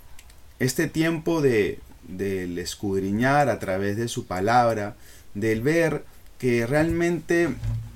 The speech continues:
Dios nos va a hacer, eh, que, que tengamos nuevas fuerzas para lo que viene.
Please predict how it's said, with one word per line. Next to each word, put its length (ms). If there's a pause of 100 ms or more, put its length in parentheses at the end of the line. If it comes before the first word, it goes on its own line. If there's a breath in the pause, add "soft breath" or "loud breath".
(420)
Dios 400
nos 260
va 340
a 20
hacer, 480 (460)
eh, 240
que, 560
que 120
tengamos 720
nuevas 480
fuerzas 640
para 340
lo 220
que 160
viene. 420